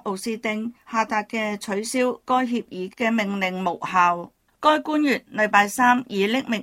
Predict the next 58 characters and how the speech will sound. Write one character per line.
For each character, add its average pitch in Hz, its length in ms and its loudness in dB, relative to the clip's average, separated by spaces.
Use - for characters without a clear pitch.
方 247 220 2
式 254 200 -6
發 202 180 4
言， 185 280 -6
因 320 140 0
為 269 180 4
法 220 220 -2
官 285 280 -2
同 262 260 -2
空 254 260 -2
軍 247 200 2
上 202 320 -2
校 196 320 2
麥 220 140 0
考 208 240 0
爾 233 80 -2
嘅 196 400 -2
命 196 280 -4
令 190 220 -4
仲 190 220 -6
未 185 160 -4
公 247 280 0
開 247 280 2
公 233 220 0
布。 175 360 4
除 226 160 -4
非 302 160 0
政 233 240 0
府 214 240 0
檢 214 220 -2
察 220 220 2
官 233 360 0
或 202 220 2
其 214 160 -6
他 277 240 2
人 208 200 0
員 185 200 -2
再 208 180 0
次 208 240 -4
試 233 220 -6
圖 214 200 -2
對 202 300 -2
認 196 300 -4
罪 196 240 -2
協 214 180 -4
議 196 220 -2
提 190 200 -4
出 254 140 -6
異 202 180 -4
議， 180 360 -4
否 226 200 0
則 269 100 -2
麥 208 200 -2
考 196 180 -4
爾 269 60 -2
嘅 214 440 -2
裁 - 260 -6
決 233 220 -4